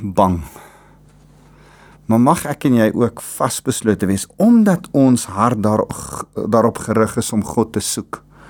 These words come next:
Mag jy, as jy bang raak, as jy bekommerd raak, as jy benoud raak, as jy spanning beleef, as jy bedruk is, as jy 'n bietjie voel jy's in 'n hoek vas,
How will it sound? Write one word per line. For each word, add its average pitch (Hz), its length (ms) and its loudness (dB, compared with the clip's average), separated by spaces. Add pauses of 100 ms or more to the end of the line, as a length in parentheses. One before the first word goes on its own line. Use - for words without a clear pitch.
(600)
Mag 147 380 0
jy, 110 380 2 (1000)
as 113 180 0
jy 110 100 -4
bang 110 300 2
raak, 190 340 0 (680)
as - 120 -6
jy 123 80 0
bekommerd 135 540 2
raak, 151 360 0 (680)
as - 160 -4
jy 123 80 0
benoud 110 680 4
raak, 139 340 2 (400)
as - 140 -8
jy 120 80 -4
spanning 127 640 2
beleef, 135 520 2 (880)
as 117 200 -2
jy 117 80 4
bedruk 98 840 0
is, - 340 -2 (920)
as - 240 -4
jy 120 380 4
'n 113 120 -2
bietjie 120 320 0
voel 131 420 2
jy's 110 240 0
in 117 100 4
'n 110 100 6
hoek 113 180 0
vas, - 460 -6